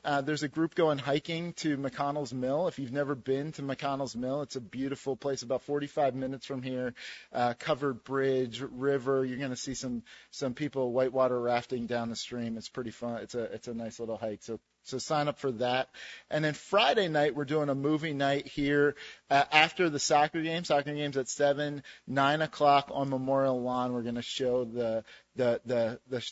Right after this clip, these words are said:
the film Knives Out, and it has a weird name, but, you know, it is like one of those, those, uh, I don't know, it's the whodunit kind of movies, and, and it's a good one if you haven't seen it. So check that out this weekend. Um,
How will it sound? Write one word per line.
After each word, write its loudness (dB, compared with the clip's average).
the 0
film -2
Knives 0
Out, 4
and -8
it -6
has -2
a 2
weird -2
name, -4
but, 2
you -2
know, 0
it -2
is 2
like 2
one 0
of 0
those, 2
those, -2
uh, 2
I 2
don't 2
know, 0
it's -6
the -2
whodunit -2
kind -4
of -2
movies, -4
and, 0
and -4
it's -6
a -4
good 0
one -2
if -8
you -4
haven't -4
seen -8
it. -12
So -10
check -6
that -6
out -8
this -10
weekend. -8
Um, 0